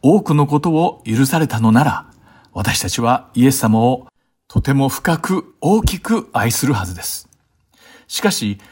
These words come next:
もし少ししか許されていなかったら、私たちはイエス様をほとんど愛さなかったかもしれません。皆さんはどう思いますか？神様によってどのくらい許されたのかを知りたいときは、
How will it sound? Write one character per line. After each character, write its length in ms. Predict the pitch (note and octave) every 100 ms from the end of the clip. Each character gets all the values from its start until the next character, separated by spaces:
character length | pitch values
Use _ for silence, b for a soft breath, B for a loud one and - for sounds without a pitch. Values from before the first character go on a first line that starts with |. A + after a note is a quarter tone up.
| B B
も 160 | F3+ G3+
し 320 | F#3 F3+ -
少 340 | - - - B3+
し 180 | - G#3+
し 200 | - -
か 240 | G#3 G#3
許 180 | - A#2
さ 140 | A#2
れ 80 | G2+
て 80 | G2
い 80 | F#2
な 100 | G#2+
か 100 | G#2
っ 60 |
た 120 | - F#2
ら、 240 | F2 - b b b b
私 300 | - G2 G2
た 140 | - F#2
ち 100 | -
は 280 | A2 A#2+ -
イ 100 | G#2+
エ 60 |
ス 60 | G2
様 200 | G#2 G#2
を 140 | A2+
ほ 140 | - -
と 120 | C#3+
ん 120 | D3
ど 220 | B2 C3 -
愛 180 | - A#2+
さ 160 | -
な 140 | G#3 G3
か 100 | F#3
っ 60 | -
た 100 | -
か 140 | -
も 100 | A3+
し 100 | G#3+ -
れ 60 |
ま 100 | -
せ 100 | -
ん。 80 | - _ _ _ _ _ _ _ _ b b b b b -
皆 160 | G#2+
さ 120 | A#2
ん 40 | F#2+
は 80 | F#2
ど 120 | B2
う 20 |
思 160 | A2+ F2
い 20 |
ま 80 | F#2
す 80 |
か？ 200 | - G2 - _ _ _ _ b b b b b b b _
神 240 | - F3+
様 220 | G#3+ C3+ A2
に 140 | A2
よ 80 | G#2+
っ 40 |
て 340 | - - C3+ - -
ど 160 | F#2+
の 160 | F#2+ C#3
く 140 | -
ら 140 | F3 F3
い 100 | D#3
許 160 | D3+
さ 180 | E3+ G3+
れ 80 | F3+
た 140 | D3
の 80 | C3
か 100 | D#3+
を 140 | C3+ G#2
知 160 | -
り 80 | G2
た 100 | D3
い 80 | C3+
と 80 | C#3+
き 140 | D3
は、 180 | F2+